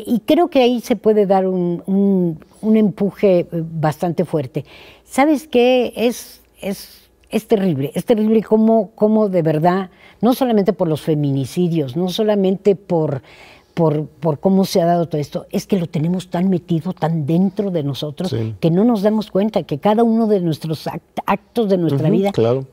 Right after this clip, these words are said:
Speaker 1: tiene que ver, ¿sí?, con cómo nos han metido en la cabeza, ¿sí?, que nosotros somos, este, ciudadanos de, de segunda, ¿no?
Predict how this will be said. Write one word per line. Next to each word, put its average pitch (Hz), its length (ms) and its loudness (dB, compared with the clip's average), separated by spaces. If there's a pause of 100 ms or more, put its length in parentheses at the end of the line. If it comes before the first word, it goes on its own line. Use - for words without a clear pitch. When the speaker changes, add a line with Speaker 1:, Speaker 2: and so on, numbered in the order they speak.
Speaker 1:
tiene 240 400 6
que 196 160 2
ver, 196 240 0 (240)
¿sí?, 240 240 -4 (400)
con 196 200 4
cómo 233 500 2
nos 196 340 2
han 226 180 4
metido 220 420 4
en 214 80 0
la 185 120 2
cabeza, 202 560 -2 (200)
¿sí?, 208 280 -8 (180)
que 180 120 0
nosotros 170 440 -2
somos, 190 340 -4 (380)
este, 143 540 -4
ciudadanos 160 640 0
de, 135 380 -4 (220)
de 147 120 0
segunda, 139 540 -4
¿no? 247 180 -6